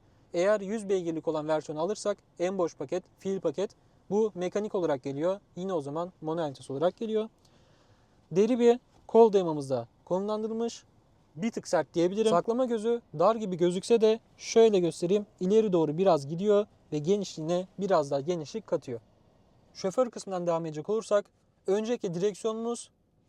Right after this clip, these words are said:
kişisine göre değişir. Beğenip beğenilmemesi. Kare olduğu için benim bir tık dizaynı hoşuma gitmedi ve altında çok küt bir detay bulunuyor. Bu piyano bilek detayı mesela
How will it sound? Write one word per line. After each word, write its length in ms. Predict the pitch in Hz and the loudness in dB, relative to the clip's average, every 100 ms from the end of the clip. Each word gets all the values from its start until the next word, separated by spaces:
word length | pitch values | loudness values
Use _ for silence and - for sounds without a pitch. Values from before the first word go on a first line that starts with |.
| _ | _
kişisine 400 | - 180 - 240 | -10 -8 -4 -4
göre 240 | 226 202 190 | 0 0 0
değişir. 440 | 208 - 233 - _ _ | -2 -4 -8 -10 _ _
Beğenip 340 | 156 165 165 - | -4 -4 -4 -4
beğenilmemesi. 680 | 165 190 202 190 - 202 - _ _ | -4 -4 -8 -8 -6 -8 -8 _ _
Kare 240 | - 240 220 | -2 2 2
olduğu 240 | 208 220 | 2 -2
için 280 | 220 214 214 _ | -8 -10 -12 _
benim 320 | 170 208 196 | -4 -4 -8
bir 100 | 220 | -8
tık 180 | 202 175 | -8 -8
dizaynı 320 | 175 175 165 | -4 -2 -2
hoşuma 280 | 160 - 156 | -4 -8 -12
gitmedi 440 | 170 214 202 208 214 _ - | -12 -10 -6 -4 -6 _ -4
ve 100 | 165 | 0
altında 540 | 180 180 214 214 214 - | 0 -2 -4 -2 -2 -4
çok 240 | - 233 - | -4 -4 -4
küt 200 | 175 - | -10 -10
bir 80 | 139 | -8
detay 320 | 139 202 202 | -2 -2 -2
bulunuyor. 380 | 214 208 208 214 _ _ | -8 -8 -8 -10 _ _
Bu 80 | 185 | -8
piyano 280 | 170 233 233 | -2 -2 -2
bilek 200 | 202 185 | -6 -4
detayı 260 | 185 208 202 | -4 -4 -6
mesela 400 | 175 170 180 | -6 0 0